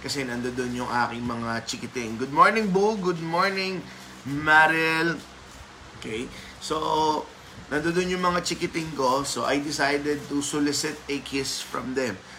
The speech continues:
Parang ugali ko na kasi bilang tatay. Nando doon yung dalawa kong anak na lalaki. Kasama nila yung, ah, yung pinsan nila natutulog pa. Good morning, Attorney Desiree. Ah, bless your day. Good morning, Faith.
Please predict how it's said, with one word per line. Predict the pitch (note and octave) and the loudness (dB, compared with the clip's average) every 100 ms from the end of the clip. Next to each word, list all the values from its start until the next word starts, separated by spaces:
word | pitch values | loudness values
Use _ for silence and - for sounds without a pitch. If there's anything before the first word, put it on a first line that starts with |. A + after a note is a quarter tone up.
| - | -10
Parang | - C#3+ C#3 | -2 0 0
ugali | C3 C3+ C3 C#3 | 0 2 2 0
ko | C#3 | -2
na | C#3 | -4
kasi | - C#3 B2+ | -4 -4 -4
bilang | A#2 B2 B2 B2 B2 | -4 -6 -4 -4 0
tatay. | C3+ C#3 - | 4 4 2
Nando | A2+ A#2 B2 | -6 -6 -4
doon | B2 | -4
yung | B2 | -2
dalawa | C3 C3 B2 | -2 0 -2
kong | B2 B2+ | -4 -4
anak | B2+ - | -6 -4
na | C3 | -4
lalaki. | B2+ C#3 C#3 B2 - A#2 - - - - | -2 2 2 2 -4 -10 -14 -18 -16 -10
Kasama | - A2 A#2 | -4 -4 -2
nila | A#2 B2 | -2 -4
yung, | B2 B2 B2 - - - - - - - - - - - - | -2 -4 -4 -10 -16 -18 -18 -18 -18 -20 -20 -20 -16 -6 0
ah, | B2 - - | 0 -2 -4
yung | C3+ C#3 | -2 0
pinsan | D3 C#3 C#3+ C#3+ | 0 0 -2 0
nila | D3 | 0
natutulog | B2 B2 C3 C3 C3 C#3 B2 | -2 -6 -8 -6 -2 -4 -2
pa. | A2+ A#2 - - - - - - - - - A#2+ | -4 -4 -6 -16 -18 -18 -16 -14 -14 -16 -14 -4
Good | D3 D3+ | -2 0
morning, | F3 G3 G#3+ G#3+ G3 | 6 6 6 4 2
Attorney | F#3+ F3 F3 E3+ | 4 4 4 0
Desiree. | D3 D#3 D3+ D3 C#3+ D3+ E3+ - - - - C3+ B2+ | 0 0 0 -2 0 0 -4 -14 -16 -16 -14 -12 -4
Ah, | B2+ | -4
bless | C3 D3+ D3 | 0 0 0
your | D#3 | -2
day. | D#3 D3 | -4 -4
Good | C#3+ | -4
morning, | C3 C#3+ D#3+ E3 | -2 0 0 -2
Faith. | D#3+ D#3+ D3 D3+ | -6 2 2 2